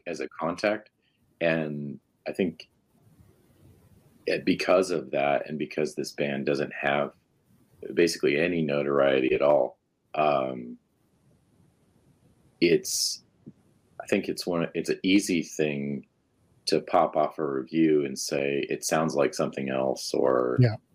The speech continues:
Speaker 1: you know, "It's got a cool vibe," or something like that, or whatever your boilerplate writing is.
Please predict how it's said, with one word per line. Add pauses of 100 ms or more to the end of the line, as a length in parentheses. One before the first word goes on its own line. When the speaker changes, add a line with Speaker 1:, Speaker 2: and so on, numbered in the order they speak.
(280)
Speaker 1:
you
know,
"It's
got
a
cool
vibe,"
or
something
like
that, (380)
or
whatever
your
boilerplate
writing
is.